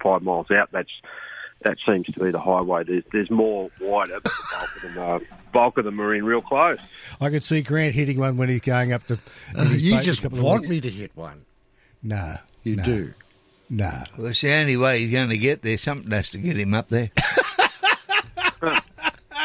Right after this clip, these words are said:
Speaker 3: Oh,
Speaker 2: Oh, dear.
Speaker 3: Greg, help me out with a fish report. Change the subject, please.
Speaker 1: No, where are you off to?
Speaker 3: Pittwater.
Speaker 2: Uh, it's a big trip. He's, he's taken, he's taken the little gadget from Sydney to Pittwater.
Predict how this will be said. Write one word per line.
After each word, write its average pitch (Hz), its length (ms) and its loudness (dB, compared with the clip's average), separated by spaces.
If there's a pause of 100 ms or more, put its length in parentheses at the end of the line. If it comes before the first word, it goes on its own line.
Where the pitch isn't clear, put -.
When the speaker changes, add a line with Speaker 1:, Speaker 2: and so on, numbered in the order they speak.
(1200)
Speaker 3:
Oh, 156 600 2
Speaker 2:
Oh, 190 100 -2
dear. 185 120 0
Speaker 3:
Greg, 170 340 4
help 180 220 0
me 151 140 0
out 143 140 0
with 120 120 -8
a 110 60 -6
fish - 300 -8
report. 113 360 -4
Change 165 340 2
the 104 80 -8
subject, 85 480 -6
please. 104 440 -4
Speaker 1:
No, 160 220 4
where 170 140 2
are 160 40 2
you 139 120 2
off 165 220 0
to? 135 180 -10 (680)
Speaker 3:
Pittwater. 123 440 2 (140)
Speaker 2:
Uh, 127 80 0
it's 180 180 0
a 170 40 0
big 202 240 0
trip. 226 220 0
He's, 175 160 2
he's 175 220 0
taken, 180 320 0
he's 170 220 0
taken 170 340 0
the 147 120 0 (180)
little 160 200 0
gadget 156 480 0
from 131 200 -4
Sydney 143 300 0
to 123 80 -2
Pittwater. 113 460 -2